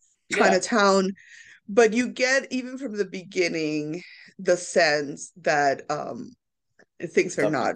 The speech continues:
Speaker 2: wrong.
Speaker 1: right, because you see hundreds and hundreds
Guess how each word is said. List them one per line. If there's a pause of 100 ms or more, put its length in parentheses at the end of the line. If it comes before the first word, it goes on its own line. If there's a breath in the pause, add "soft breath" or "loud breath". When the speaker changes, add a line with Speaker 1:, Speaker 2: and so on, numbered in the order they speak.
Speaker 2:
wrong.
Speaker 1:
right,
because (600 loud breath)
you
see
hundreds
and
hundreds